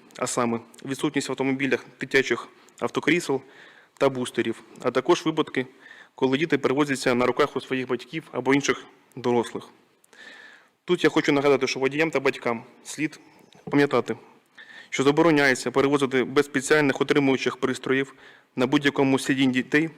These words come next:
віком до дванадцяти років та зростом нижче ста сорока п'яти сантиметрів. Також забороняється перевозити дітей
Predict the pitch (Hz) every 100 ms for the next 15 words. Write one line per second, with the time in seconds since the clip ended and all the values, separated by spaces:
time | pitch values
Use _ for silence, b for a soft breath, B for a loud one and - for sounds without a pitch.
0 | - - 139 139 127 135 127 - - 135
1 | 127 - 123 151 165 - - B B B
2 | B - 127 127 156 151 123 120 139 143
3 | - 127 b b b - - 139 135 127
4 | 135 139 139 127 120 113 104 - - _
5 | _ _ B B - 123 165 160 147 143
6 | 143 143 139 127 135 135 131 131 131 135
7 | 127